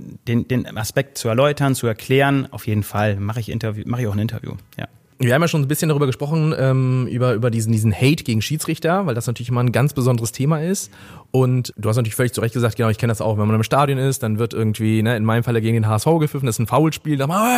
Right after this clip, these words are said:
Speaker 2: äh, da regt man sich auf. Und dann wird der falsch ausgeführt und dann sitzt man wieder und das ist alles wieder vergessen. Aber da hatten wir auch im Vorfeld mal drüber gesprochen, ich hab mal im Internet ein bisschen geguckt,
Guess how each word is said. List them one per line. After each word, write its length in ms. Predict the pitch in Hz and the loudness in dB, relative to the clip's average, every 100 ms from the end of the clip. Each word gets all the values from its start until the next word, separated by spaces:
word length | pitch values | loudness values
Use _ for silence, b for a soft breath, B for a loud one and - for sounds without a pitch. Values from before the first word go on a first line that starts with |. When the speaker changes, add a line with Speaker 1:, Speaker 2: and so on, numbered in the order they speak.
| 254 | 2
Speaker 2:
äh, 40 | |
da 80 | 208 | 2
regt 180 | 139 135 | 0 -2
man 100 | 135 | -6
sich 140 | 113 | -4
auf. 280 | 139 226 226 B B B B _ | -2 -2 -2 B B B B _
Und 200 | 131 120 | 0 4
dann 220 | 127 131 | 2 2
wird 80 | 127 | -2
der 80 | 117 | 0
falsch 180 | 131 | 0
ausgeführt 320 | 131 117 117 120 | -2 -4 -2 0
und 40 | |
dann 60 | 104 | 2
sitzt 180 | 135 | 0
man 120 | 127 107 | 0 2
wieder 120 | 104 | 2
und 60 | |
das 100 | 101 | 0
ist 40 | 90 | -2
alles 160 | 98 | -2
wieder 80 | 98 | -2
vergessen. 420 | 95 98 127 180 - | -2 -2 0 -2 2
Aber 400 | 135 160 165 170 | 4 4 2 0
da 80 | 113 | -4
hatten 160 | 123 | -2
wir 60 | 135 | -2
auch 60 | 123 | 0
im 100 | 113 | 0
Vorfeld 300 | 143 156 147 | 0 0 0
mal 80 | |
drüber 200 | 131 131 | 0 0
gesprochen, 580 | 123 - 143 143 160 156 | 0 -2 -4 0 2 2
ich 140 | 110 113 | 0 -4
hab 100 | - | 0
mal 80 | |
im 80 | 117 | 2
Internet 360 | - 160 151 147 | 4 4 2 0
ein 60 | |
bisschen 220 | 135 - 143 | -4 -2 -4
geguckt, 480 | 127 180 190 - | -2 -4 -4 -12